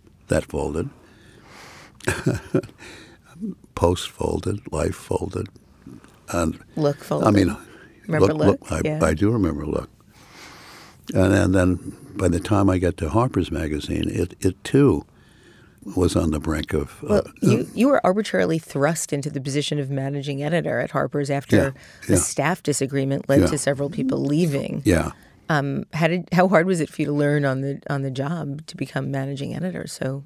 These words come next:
Speaker 2: so quickly?
Speaker 1: Well, it was, it was, I was very lucky because the editor who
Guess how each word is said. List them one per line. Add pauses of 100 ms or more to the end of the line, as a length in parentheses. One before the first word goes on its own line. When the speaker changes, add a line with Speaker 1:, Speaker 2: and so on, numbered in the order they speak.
Speaker 2:
so
quickly? (140)
Speaker 1:
Well,
it
was,
it
was, (360)
I
was
very
lucky
because (640)
the
editor
who